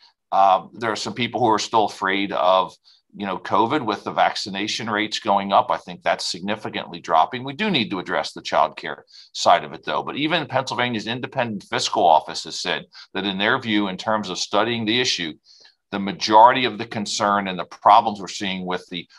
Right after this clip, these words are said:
workforce shortage are attributable to the extra three hundred dollars a week that will continue into early September.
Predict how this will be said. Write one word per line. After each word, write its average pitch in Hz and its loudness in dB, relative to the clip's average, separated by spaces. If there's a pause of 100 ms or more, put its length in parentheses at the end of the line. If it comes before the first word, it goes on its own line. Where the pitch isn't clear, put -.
workforce 120 2
shortage 127 0 (200)
are 104 4
attributable 110 0
to 110 -4
the 101 -6
extra 101 -4
three 98 -8
hundred 95 -2
dollars 90 4
a 87 -10
week 101 -8
that - -12
will 87 -10
continue 104 -6 (320)
into 101 -4
early 92 4
September. - -6